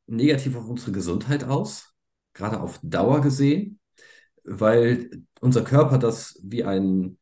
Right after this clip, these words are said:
Stressor behandelt und das dann bestimmte Auswirkungen auf das hormonelle und auch das Immunsystem hat und, ähm, auf, auf Dauer auch dazu führt, dass wir öfter krank werden,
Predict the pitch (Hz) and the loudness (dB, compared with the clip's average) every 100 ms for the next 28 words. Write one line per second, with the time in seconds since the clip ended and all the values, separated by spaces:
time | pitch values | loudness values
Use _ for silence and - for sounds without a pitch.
0 | _ - - - 139 - 85 85 85 82 | _ -18 -6 0 2 2 0 -2 -4 -6
1 | 80 80 107 165 - _ _ _ _ - | -6 -4 -4 -6 -12 _ _ _ _ -4
2 | 107 107 104 107 104 - 113 - 120 - | 2 4 4 2 0 -4 -4 -2 -4 -2
3 | - 135 131 135 123 131 123 101 - - | 2 2 4 4 4 4 0 -2 -6 -8
4 | - 90 98 95 98 90 - 92 - - | -4 -2 0 0 -2 -4 -6 -10 -10 -10
5 | 82 135 131 95 117 98 90 98 - 87 | 2 4 4 0 -4 -2 -2 -4 -6 -6
6 | 87 85 - - _ - 78 80 - 87 | -6 -6 -14 -20 _ -16 -10 -10 -8 -8
7 | 82 - 87 - 98 113 98 98 92 - | -10 -12 -10 -2 0 2 0 -4 -6 -6
8 | - 104 98 90 - 90 82 - _ _ | -4 -2 -2 -6 -4 -4 -4 -12 _ _
9 | 92 - 87 - 87 107 127 123 131 135 | -6 -4 -4 -6 -4 -4 0 0 2 0
10 | 135 | -2